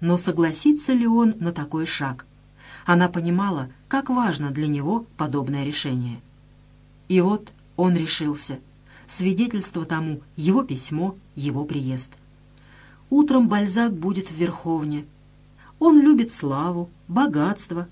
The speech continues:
пышность. У него станет всего этого вдоволь. Он увидит ее такой же очаровательной, как и в час первого свидания. Впереди жизнь, годы. Эвелина вздыхает.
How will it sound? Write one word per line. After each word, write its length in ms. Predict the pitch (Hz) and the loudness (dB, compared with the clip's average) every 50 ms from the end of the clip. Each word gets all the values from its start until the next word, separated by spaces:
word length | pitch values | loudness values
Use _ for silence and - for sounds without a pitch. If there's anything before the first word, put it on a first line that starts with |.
| - - | -8 -2
пышность. 640 | - 170 165 170 - - 170 156 151 - - - - _ - _ _ _ _ _ _ _ | -2 0 0 -2 -4 -6 -6 -8 -8 -10 -12 -16 -20 _ -20 _ _ _ _ _ _ _
У 80 | 202 208 | 4 6
него 200 | 233 262 302 302 | 6 6 6 4
станет 380 | 294 - 285 277 269 262 254 | 2 0 0 0 0 0 0
всего 320 | 254 - - 240 220 233 233 | -2 -2 -2 0 0 0 0
этого 280 | 233 226 226 196 208 | -2 -2 -2 -4 -4
вдоволь. 580 | 202 175 175 156 190 196 175 127 127 117 104 - - _ _ - _ - - - - - | -4 -4 -2 0 0 0 0 -2 -4 -6 -8 -12 -16 _ _ -20 _ -20 -20 -20 -12 -2
Он 160 | - 180 185 185 | 2 4 4 4
увидит 380 | 185 175 214 202 185 - - | 4 4 2 0 0 -4 -4
ее 380 | 156 156 160 160 156 147 147 - - - - _ | -4 -2 0 0 0 0 -2 -4 -10 -20 -8 _
такой 360 | 226 233 233 339 320 214 160 | -4 0 2 4 4 4 2
же 140 | 135 143 139 | 0 -2 -4
очаровательной, 1000 | 139 143 - 160 135 135 139 170 220 240 233 - 214 202 196 196 190 190 190 - - - - | -6 -4 -4 -4 -4 -2 -2 -2 -2 -2 -2 -2 -2 -2 -2 -2 -2 -4 -6 -8 -14 -8 -4
как 200 | - 320 311 302 | -2 0 0 -2
и 40 | |
в 80 | 285 - | -2 -4
час 400 | - - 214 220 220 - - - - | -2 -2 -2 -2 -2 -2 -4 -6 -2
первого 420 | - 165 170 170 156 160 151 147 151 | -2 0 0 0 0 -2 -4 -2 -2
свидания. 720 | - - 135 143 131 143 143 147 143 139 135 135 135 135 - - _ _ _ - - | -2 -4 -4 -6 -6 -6 -6 -6 -6 -6 -8 -10 -10 -14 -16 -20 _ _ _ -20 -20
Впереди 560 | - - - 202 196 208 214 180 220 247 226 | -20 -4 0 2 2 2 2 2 2 0 0
жизнь, 560 | 208 180 196 214 214 208 175 - 156 139 127 - - - - | 0 0 0 0 0 0 -2 -2 -4 -6 -8 -10 -16 -20 -16
годы. 560 | 165 156 156 180 208 202 180 143 147 131 127 - - - _ _ _ _ _ - _ - - - - - - - - - - | -10 -4 0 0 2 2 2 0 -2 -4 -4 -8 -16 -20 _ _ _ _ _ -20 _ -20 -20 -20 -20 -20 -20 -20 -16 -2 0
Эвелина 480 | 185 165 170 160 147 151 160 156 156 | 2 4 4 4 4 2 2 0 0
вздыхает. 680 | 143 139 135 131 143 - - 143 135 135 131 127 127 | -2 -4 -4 -4 -6 -6 -6 -8 -8 -6 -8 -10 -12